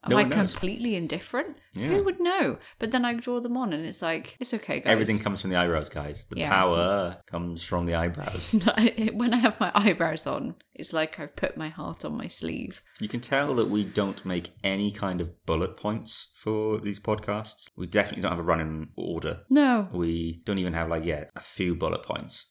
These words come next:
Speaker 2: And you know that because we're on our, like, or our season finale, kind of, and we're talking about
Speaker 1: My lack of eyebrows.
Speaker 2: your lack of <laughs> eyebrows.
Speaker 1: But
Speaker 2: The
Speaker 1: you have enough eyebrows to
Speaker 2: Hang on now.
Speaker 1: You do. You have big eyebrows.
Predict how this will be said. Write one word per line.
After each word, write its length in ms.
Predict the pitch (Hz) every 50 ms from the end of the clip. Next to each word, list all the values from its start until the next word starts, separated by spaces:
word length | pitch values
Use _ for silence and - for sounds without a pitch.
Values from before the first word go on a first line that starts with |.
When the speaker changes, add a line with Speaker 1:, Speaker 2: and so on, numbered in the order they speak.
| _
Speaker 2:
And 160 | - 92 95 95
you 60 | 95
know 200 | 101 107 107 104
that 180 | 95 82 - - - -
because 220 | 92 87 80 78
we're 120 | 90 98 101
on 100 | 95 92
our, 220 | 90 87 87 87
like, 300 | 87 85 85 85 - - _ _ _ _ _ _ _ - 92 90
or 80 | - -
our 200 | 85 101 101 82
season 300 | - - 85 76 80 78
finale, 320 | - 87 85 80 78 78
kind 260 | - - 87 82 80 78
of, 220 | 78 - - - _ -
and 260 | 90 87 85 85 82 80
we're 80 | 85
talking 300 | 82 - - 87 - 95
about 360 | 87 90 87 87 - - - _ -
Speaker 1:
My 160 | 180 180 180
lack 260 | 175 170 185 - -
of 120 | 185 - 185
eyebrows. 380 | 180 202 - - - - -
Speaker 2:
your 100 | - -
lack 220 | 196 101 101 104 -
of 80 | 92
<laughs> 80 | 98 - -
eyebrows. 480 | 131 - - - - - - - -
Speaker 1:
But 240 | - 254 240 - -
Speaker 2:
The 120 | - 208 190
Speaker 1:
you 260 | 185 214 254 294 285
have 240 | 233 220 175 - -
enough 260 | 135 123 165 - -
eyebrows 540 | - - - - - - - - - - - - -
to 500 | - - 175 160 156 156 151 151 156 180 - _ -
Speaker 2:
Hang 160 | - 175 -
on 140 | - 82 -
now. 240 | - - 131 127 - -
Speaker 1:
You 140 | 220 220 220
do. 120 | - 370
You 300 | 403 196 143 226 330 370
have 180 | 349 392 - -
big 200 | - 233 240 -
eyebrows. 600 | 123 110 - - - - 240 320 330 - - -